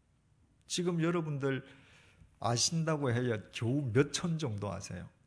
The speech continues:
사천, 육천, 팔천 정도까지 아십니까? 십 천, 십이 천 아십니까? 다 모르잖아요. 어떻게 민족이 되겠어요? 내 자식들이 수백 년 후에도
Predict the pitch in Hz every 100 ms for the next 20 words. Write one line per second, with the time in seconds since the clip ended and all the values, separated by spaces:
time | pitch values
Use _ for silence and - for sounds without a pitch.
0 | _ _ _ _ _ _ - - 113 -
1 | 143 117 110 123 - 135 107 - 170 143
2 | - 156 147 120 123 139 131 110 104 -
3 | 120 131 160 - _ _ - - 160 -
4 | 160 139 - 160 127 - 151 127 101 117
5 | 127 131 165 - _ _ _ _ _ _
6 | _ _ _ - - 202 147 135 151 185
7 | 135 95 127 - - _ _ 139 135 -
8 | 196 165 147 147 107 87 87 - - -
9 | - _ _ _ _ _ _ _ _ _
10 | - 117 160 165 139 135 - 143 139 120
11 | 135 135 - - - - - - 139 151
12 | 151 151 151 117 113 101 98 113 -